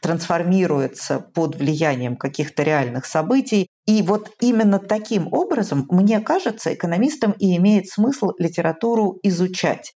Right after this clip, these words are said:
Очень многие вещи, которые происходят в реальности, в литературе тоже находят свое отражение. Ну, я не знаю. Мне кажется, что очень трудно понять,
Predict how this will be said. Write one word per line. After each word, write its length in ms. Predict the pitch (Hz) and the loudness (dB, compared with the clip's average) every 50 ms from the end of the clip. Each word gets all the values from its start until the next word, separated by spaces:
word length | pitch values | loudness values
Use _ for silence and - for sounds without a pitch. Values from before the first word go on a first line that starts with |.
| _ _ | _ _
Очень 420 | 226 247 247 220 - 226 196 190 | 0 0 2 0 0 2 2 2
многие 420 | 190 190 196 190 185 185 185 185 185 | 4 2 2 0 0 0 0 2 2
вещи, 440 | 185 185 170 143 143 - - - - | 2 2 2 2 0 -2 -4 -4 -4
которые 880 | - - 160 160 160 - 175 165 156 143 139 139 139 135 127 117 - - | -2 -2 -4 -2 0 0 0 2 2 2 2 0 0 0 -2 -4 -4 -4
происходят 520 | 147 156 156 151 - - 160 147 143 143 | -4 -4 -4 -4 -4 -4 -2 -2 -2 -2
в 60 | - 165 | -2 -2
реальности, 680 | 180 226 294 359 370 381 359 359 - - 330 - - - | 0 0 0 0 -2 -2 -4 -4 -2 -2 -2 -2 -2 -2
в 100 | 185 170 | -2 -2
литературе 720 | 170 160 - 175 160 165 165 - 233 247 262 262 254 247 - - - - _ _ _ _ | -2 -2 -2 0 -2 -2 -2 0 0 2 2 2 0 -2 -4 -10 -18 -20 _ _ _ _
тоже 480 | - 233 226 220 214 196 214 214 208 214 | 0 0 2 2 2 2 0 0 0 0
находят 600 | - 180 170 165 170 - 170 175 170 175 165 170 | 0 0 0 -2 -2 -2 -2 -2 0 -2 -4 -4
свое 380 | - - 151 156 160 156 160 156 | -6 -4 -2 0 0 2 0 0
отражение. 680 | 156 156 - 156 156 156 147 143 - - - - - - | 0 -2 -2 -2 0 -2 -2 -4 -8 -10 -10 -12 -12 -12
Ну, 260 | - 165 165 160 139 - | -6 -4 -4 -4 -4 -6
я 160 | - 156 156 151 | -4 -2 -2 -2
не 120 | 147 135 | -2 -4
знаю. 260 | - - - - - - - | -4 -4 -6 -6 -6 -6 -2
Мне 160 | 160 160 160 | 0 0 0
кажется, 400 | 160 220 233 214 214 220 - 180 | 2 2 2 2 0 -2 -2 -4
что 420 | 170 - - - _ - 180 175 | -4 -4 -10 -6 _ -2 0 0
очень 680 | - - 190 208 214 214 - 202 185 180 - - - - _ _ _ _ | 0 0 0 0 0 0 -2 0 2 2 0 -2 -6 -14 _ _ _ _
трудно 460 | 208 202 233 226 190 196 165 160 160 | 0 2 2 2 2 2 0 0 -2
понять, 600 | 160 - 165 170 190 185 180 160 - - - | 0 -2 -2 0 2 2 2 2 0 -2 -8